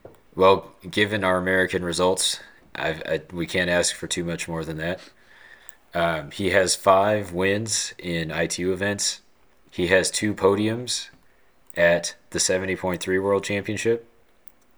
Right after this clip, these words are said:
And then now he's gone seven fifty-one for Ironman, which someone maybe can correct me. I think it's the third fastest ever by an American, but I could be wrong.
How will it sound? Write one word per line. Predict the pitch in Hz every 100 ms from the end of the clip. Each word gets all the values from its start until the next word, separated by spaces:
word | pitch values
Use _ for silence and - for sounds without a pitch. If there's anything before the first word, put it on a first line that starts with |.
| - - - _ _ _ _ _ _
And | - 87
then | 87 87 87 82 80 - _ _ _ _ _ -
now | 85 95 101
he's | 85 90
gone | - 90 87 78 -
seven | - - 90 98 101
fifty-one | - 98 - 85 85 95 107 107
for | 87 80
Ironman, | 80 90 92 104 110 107 - _
which | 87 90 - - - _ _ _ _ _ _ _ _ _ _
someone | - 98 95 92
maybe | 90 87 87
can | 85 82 80
correct | 85 85 85
me. | 87
I | 80
think | 82 - 101 104
it's | 85 82
the | - 82
third | 92 90 85
fastest | 92 92 - 85
ever | 87 87
by | 85 82
an | 80
American, | 82 85 85 90
but | 82
I | 80
could | - 85
be | 78
wrong. | 78 80 87 90